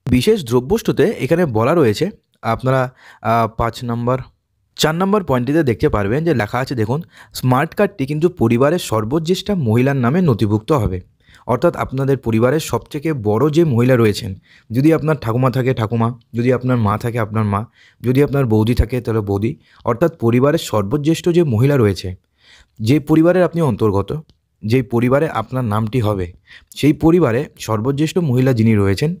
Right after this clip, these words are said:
তার নামেই কিন্তু স্মার্ট কার্ডটি অন্তর্ভুক্ত হবে।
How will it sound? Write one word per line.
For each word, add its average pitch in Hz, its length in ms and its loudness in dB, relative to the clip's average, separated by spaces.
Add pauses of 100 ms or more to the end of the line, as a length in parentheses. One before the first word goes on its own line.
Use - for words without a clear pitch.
(320)
তার 151 180 -2
নামেই 135 380 0
কিন্তু 175 220 0
স্মার্ট 110 320 -2
কার্ডটি 110 300 -4
অন্তর্ভুক্ত 113 520 0
হবে। 90 300 -4